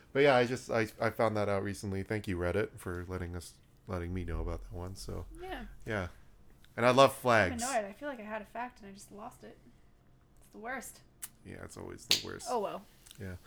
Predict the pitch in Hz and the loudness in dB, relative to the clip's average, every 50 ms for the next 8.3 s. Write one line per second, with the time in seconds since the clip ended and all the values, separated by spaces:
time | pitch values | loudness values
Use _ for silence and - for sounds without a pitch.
0 | - - - - - - - - - - 151 151 151 - - 147 143 139 139 135 | -20 -20 -20 -20 -20 -20 -20 -10 -4 2 4 4 4 4 2 4 6 8 8 6
1 | 135 - 127 123 113 120 120 113 123 123 113 98 - 117 113 101 107 107 101 98 | 6 6 4 4 6 4 2 2 2 -2 -4 -4 -2 -4 -2 0 0 0 0 -2
2 | 101 104 104 101 98 95 95 92 92 90 90 90 90 87 87 87 87 85 85 82 | -4 -2 -2 0 0 0 2 2 2 0 0 0 0 -2 -2 -2 -4 -4 -4 -4
3 | 85 85 82 82 85 87 87 - - - - - 101 92 - - - - - 82 | -4 -6 -6 -6 -8 -8 -10 -10 -10 -12 -12 -12 -12 -12 -10 -12 -12 -12 -12 -10
4 | - - 294 285 262 269 285 320 330 330 349 370 - 302 302 269 302 294 285 - | -6 0 0 0 2 4 2 2 2 0 -2 -2 0 0 0 0 0 0 0 -2
5 | 277 262 240 - - - - 277 262 247 240 220 208 202 202 202 226 254 277 311 | -2 -4 -6 -6 -6 -6 -2 0 2 2 2 2 0 0 -2 -4 -4 -4 -6 -6
6 | 285 - - - - - - - - - - 240 269 302 294 - 311 277 269 285 | -8 -10 -16 -18 -20 -20 -20 -20 -18 -14 -12 -10 -10 -10 -10 -8 -6 -6 -6 -6
7 | 294 294 294 294 302 302 302 302 302 285 - - - - - 226 226 196 214 196 | -6 -6 -8 -8 -8 -8 -8 -10 -10 -12 -16 -20 -20 -18 -16 0 6 8 8 8
8 | - - 120 104 92 | 6 2 -2 -2 -2